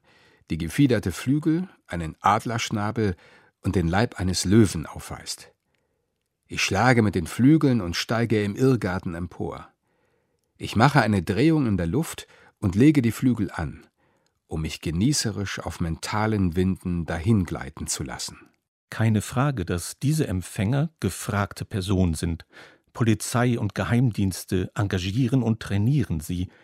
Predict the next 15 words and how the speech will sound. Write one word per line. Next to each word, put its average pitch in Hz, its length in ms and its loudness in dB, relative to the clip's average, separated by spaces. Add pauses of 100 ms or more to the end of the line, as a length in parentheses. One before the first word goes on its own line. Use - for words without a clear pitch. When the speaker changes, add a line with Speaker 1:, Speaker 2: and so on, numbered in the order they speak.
(160)
Speaker 2:
In 101 160 -2
Banken 95 420 0
und 104 220 0
Kreditinstituten 120 1160 -2
arbeiten 92 460 -2
sie 98 180 -2
als - 300 -4
mentales 98 720 -2
Sicherheitspersonal, 110 1040 2 (520)
das - 200 -4
die 113 100 -2
Angriffe 127 560 4
von 90 320 0
telepathischen 95 880 -4
Hackern - 460 -4